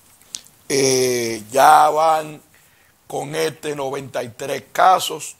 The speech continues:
de cólera. Recuerden que el cólera comenzó en octubre del dos mil veintidós, se inició con el brote surgido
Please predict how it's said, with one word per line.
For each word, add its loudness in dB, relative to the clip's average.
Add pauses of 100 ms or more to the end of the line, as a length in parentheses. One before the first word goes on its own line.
de -14
cólera. -4 (320)
Recuerden -4
que -8
el -10
cólera 0
comenzó -10 (560)
en -8
octubre -4 (560)
del -8
dos -8
mil -10
veintidós, -8
se -8
inició -10 (380)
con -6
el -10
brote -4
surgido -8